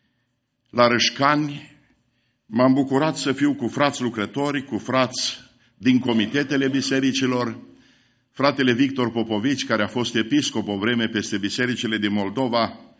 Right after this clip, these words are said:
organizează întâlnirile astea și împreună avem ocazia să înviorăm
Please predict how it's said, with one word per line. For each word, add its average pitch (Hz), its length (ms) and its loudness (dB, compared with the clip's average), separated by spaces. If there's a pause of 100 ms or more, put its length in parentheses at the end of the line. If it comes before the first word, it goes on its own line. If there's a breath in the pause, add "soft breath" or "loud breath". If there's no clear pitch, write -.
(460 soft breath)
organizează 139 680 2
întâlnirile 123 560 2
astea 127 300 0
și - 140 -4
împreună 123 840 0 (500 soft breath)
avem 147 300 4
ocazia 131 480 2
să 123 180 0
înviorăm 127 760 4